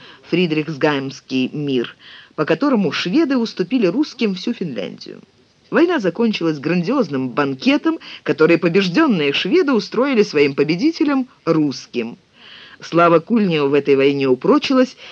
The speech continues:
и он решил объясниться в любви с дамою своего сердца.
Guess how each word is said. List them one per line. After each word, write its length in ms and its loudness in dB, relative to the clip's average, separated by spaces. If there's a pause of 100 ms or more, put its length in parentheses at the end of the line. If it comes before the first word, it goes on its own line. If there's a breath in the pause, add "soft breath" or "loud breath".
(120 loud breath)
и 60 -6
он 160 4
решил 420 4
объясниться 840 -2
в 80 -2
любви 640 -2
с 120 -16
дамою 640 -4
своего 500 -6
сердца. 600 -18